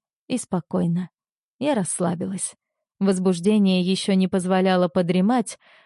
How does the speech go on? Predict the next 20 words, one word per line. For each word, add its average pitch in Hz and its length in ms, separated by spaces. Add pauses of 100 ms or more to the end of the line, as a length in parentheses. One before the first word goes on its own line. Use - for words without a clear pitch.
но 240 200
спокойствие 202 840
и 202 200
уверенность 190 760
согревали 175 760
добрым 165 440
теплом. 170 640 (600)
Мы 202 140
доехали 202 520
до 175 120
постоялого 180 720
двора, 170 460 (380)
поднялись 175 680
в 175 80
номер. 175 440 (600)
"Нам 196 300
бы 180 140
поехать 190 580
отсюда 185 400
сразу", 175 560